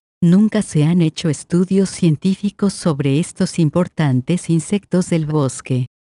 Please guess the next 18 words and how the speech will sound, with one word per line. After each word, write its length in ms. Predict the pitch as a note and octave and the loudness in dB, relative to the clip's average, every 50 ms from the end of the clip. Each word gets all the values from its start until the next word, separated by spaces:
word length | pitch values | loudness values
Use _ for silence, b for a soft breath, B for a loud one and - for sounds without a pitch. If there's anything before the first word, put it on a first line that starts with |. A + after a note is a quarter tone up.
| _ | _
El 160 | - G3+ F3+ D#3+ | 0 2 2 2
propósito 800 | - D3+ C#3+ B2+ - - E3+ F#3 - - G#3+ G3 - - G3+ | 0 -2 -4 -2 -2 -4 -4 -4 -2 -4 -4 -4 -2 -2 0
de 120 | F3+ D#3+ C#3 | 0 2 0
este 320 | C#3 - - - A3 F#3+ | -2 -4 -4 -2 -2 -2
estudio 600 | D3+ - - - - - F#3+ F#3+ - F#3+ F#3 E3+ | -2 -4 -6 -6 -2 -2 -2 0 0 0 0 0
fue 240 | D#3 - - A3 G#3 | -2 -2 -2 -2 0
generar 520 | - - E3 D3 D3 D3+ C3+ C#3 C#3 D3 | 0 0 2 2 2 2 2 0 0 0
información 760 | D#3 D#3 C#3+ - F#3 E3+ D3+ D3 C3 - - - E3 F3 F3+ | 0 0 0 0 0 0 0 0 0 -2 -2 0 0 2 0
científica 840 | F3 - - - D3+ C3+ C3+ - - G3 F#3+ - D#3 C#3 - A3+ G#3+ | 0 -2 -2 0 0 0 0 0 -2 -2 -2 -2 -4 -4 -2 -2 -4
sobre 380 | - - - G3 F3 E3 D3+ | -2 -2 -2 -2 -2 0 0
los 220 | C#3 C#3+ C#3+ - - | 0 -2 -2 -4 -4
principales 840 | - C#3+ C#3 B2+ - - B2+ - - D3 E3+ F#3+ G3+ G3+ - - - | -2 0 0 0 0 -2 -4 -2 0 0 0 0 0 0 -2 0 -2
insectos 600 | E3 E3 D3+ - G#3 G3 - _ - F#3 F3+ - | -2 -2 0 -2 -4 -4 -2 _ -2 -2 0 0
descortezadores 1160 | D#3+ C#3+ - - - A3+ G#3+ F#3+ - - D3+ C3+ - - F#3+ F#3+ F#3 E3 D3 C#3 D#3+ F3 - - | -2 -4 -4 -4 -4 -4 -4 -4 -4 -4 -4 -2 -2 -2 0 0 2 0 0 0 -2 -2 -2 -2
de 100 | F#3+ - | -4 -2
pino 340 | - F#3 F3 E3 F3 E3+ | 0 0 2 2 2 2
en 160 | E3+ D#3+ D3 C3 | 2 2 2 2
Yukul. 560 | F3 F#3 E3+ - - D3+ C#3 B2+ A#2+ A#2+ | 2 0 2 2 0 0 2 0 0 -4